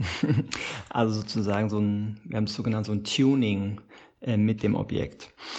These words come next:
Und also da ging es darum, weniger zu schauen, also was können wir dem Objekt aufzwingen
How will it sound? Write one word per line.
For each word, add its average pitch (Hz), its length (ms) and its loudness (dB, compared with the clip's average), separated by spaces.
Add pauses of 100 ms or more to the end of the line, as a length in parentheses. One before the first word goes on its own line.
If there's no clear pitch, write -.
(680)
Und 123 340 6
also 120 160 2
da 135 40 8
ging 135 180 4
es - 100 -2
darum, 135 240 4
weniger 151 280 4
zu 143 140 -2
schauen, 123 460 0
also 110 300 -2
was 117 200 -4
können 131 160 2
wir 123 80 2
dem 113 140 -2
Objekt 113 420 -4
aufzwingen 156 880 0